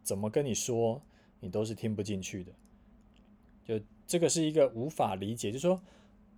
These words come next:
呃，我没有看到过的事情，我会无法理解，大概就是这种，这种状况。那至于说习惯性会看空行情的老手，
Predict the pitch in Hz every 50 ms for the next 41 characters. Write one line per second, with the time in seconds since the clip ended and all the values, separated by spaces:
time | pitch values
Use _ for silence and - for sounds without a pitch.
0 | - - - - 120 113 107 101 95 98 113 - _ _ - - - - - -
1 | - - - - - 139 135 127 123 120 123 127 139 156 180 202 196 147 110 101
2 | 95 101 - - - - - 151 135 135 147 139 123 113 113 127 - - - 143
3 | 120 107 92 95 90 - - 127 110 - - 98 85 85 90 107 - 98 101 98
4 | - 156 147 123 107 104 110 123 - 127 95 90 87 90 87 98 101 - - 92
5 | 80 - - - - - - - - - - - - - - - - - - -
6 | - - - 131 120 120 113 113 110 117 117 123 117 92 90 90 - 120 95 90
7 | - - 92 85 87 - 98 85 80 - - - - - - - - - - -
8 | - - - - - - - - - 185 196 185 - 247 214 180 175 160 185 196
9 | 202 180 - - - 135 147 175 - 240 220 202 180 - 202 180 165 175 180 175
10 | - - 214 165 139 - - 170 170 165 - 113 98 110 107 - 110 110 110 107
11 | 95 87 92 123 - - 110 87 -